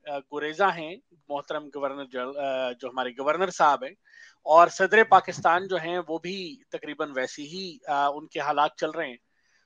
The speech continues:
तो ये जो सूरत हाल चल रही है, इसको आप कहाँ जाता देख रहे हैं? क्या ये तौहीन अदालत की भी बात हो रही है? अ, कहा जा रहा है कि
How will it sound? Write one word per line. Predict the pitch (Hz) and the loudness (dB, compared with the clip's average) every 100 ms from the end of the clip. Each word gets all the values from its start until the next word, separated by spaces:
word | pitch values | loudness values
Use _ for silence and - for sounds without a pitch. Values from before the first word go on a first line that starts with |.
| _ - | _ -8
तो | |
ये | 233 277 | -2 2
जो | 339 | 2
सूरत | - 240 226 | 2 -4 2
हाल | 285 277 262 | 6 6 6
चल | 233 220 | 2 2
रही | 247 | 0
है, | 254 | -2
इसको | - | 2
आप | 247 - | 2 4
कहाँ | 180 202 254 | 4 8 8
जाता | 220 214 226 | 10 8 8
देख | 208 180 185 | 6 2 2
रहे | 185 185 | 0 0
हैं? | 190 185 196 - | 0 -2 -4 0
क्या | 175 | 2
ये | 180 202 | 2 0
तौहीन | 202 175 151 170 | -2 -4 -4 -4
अदालत | 190 185 160 151 180 - | 2 2 2 0 -2 -8
की | 180 | -16
भी | 180 | -6
बात | - 151 165 160 | 4 4 4 -2
हो | |
रही | 160 160 156 | -4 -4 -2
है? | 156 156 143 _ - _ _ 151 | -2 -2 -6 _ -20 _ _ 2
अ, | 156 160 | 4 4
कहा | 160 156 165 | 2 4 4
जा | 165 | 2
रहा | 160 | 2
है | |
कि | 165 | -2